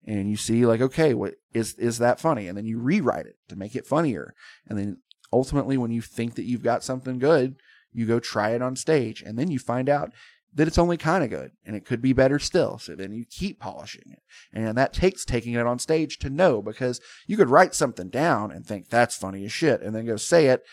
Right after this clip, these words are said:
and no one fucking laughs. You know, it goes back to what I was saying about the abortion bit that, that he was doing. He, uh, you know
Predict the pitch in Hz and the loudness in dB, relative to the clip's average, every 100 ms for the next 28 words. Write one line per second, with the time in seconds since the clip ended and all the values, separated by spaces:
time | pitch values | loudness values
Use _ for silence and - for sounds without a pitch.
0 | - - 123 127 143 135 123 110 110 110 | -20 -8 -4 2 4 4 0 -2 -4 -2
1 | 113 113 113 - - - - - 175 156 | -6 -4 -4 -6 -16 -18 -18 2 4 8
2 | 156 147 147 147 135 135 135 127 123 120 | 8 8 6 4 4 2 0 0 2 2
3 | - 131 135 160 - - 107 - _ _ | 2 0 0 -2 -6 -12 -14 -16 _ _
4 | - 104 - 104 107 104 95 92 73 82 | -8 -8 -4 -6 -4 -6 -6 -8 -10 -14
5 | _ - _ - 131 139 143 110 120 117 | _ -20 _ -6 0 4 4 6 6 8
6 | 117 - _ _ _ _ _ _ _ _ | 6 2 _ _ _ _ _ _ _ _
7 | _ 131 117 104 | _ 0 2 0